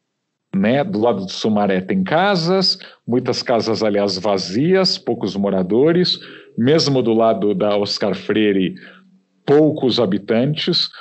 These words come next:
ou seja, a gente se acostumou a essa ideia de um transporte público que não é cercado por densidade populacional. A gente tem que lembrar, por mais que parte da mídia esteja fazendo uma reflexão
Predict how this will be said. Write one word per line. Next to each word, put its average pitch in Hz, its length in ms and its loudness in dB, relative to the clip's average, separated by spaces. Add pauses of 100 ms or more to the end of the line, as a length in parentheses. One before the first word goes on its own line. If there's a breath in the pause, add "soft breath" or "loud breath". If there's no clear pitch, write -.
(120 loud breath)
ou 123 60 0
seja, 127 220 0
a - 20 0
gente 156 200 0
se - 160 -2
acostumou 165 1200 -2 (240)
a - 60 -2
essa 123 280 2
ideia 127 300 2
de 113 120 -4
um 117 60 -2
transporte 117 560 -4
público 110 560 -4 (340 loud breath)
que - 120 -2
não 120 260 2
é 123 120 2
cercado 110 760 0
por 104 220 -4
densidade 98 760 0
populacional. 95 960 -2 (600 loud breath)
A 95 60 -4
gente 123 180 0
tem 151 180 2
que 151 100 0
lembrar, 120 680 2
por 107 160 -2
mais 160 420 0
que - 120 -14 (140)
parte 196 520 -2
da 113 160 -2
mídia 110 640 -4 (280 loud breath)
esteja 131 380 -4
fazendo 120 320 -2
uma 110 140 0
reflexão 117 920 -2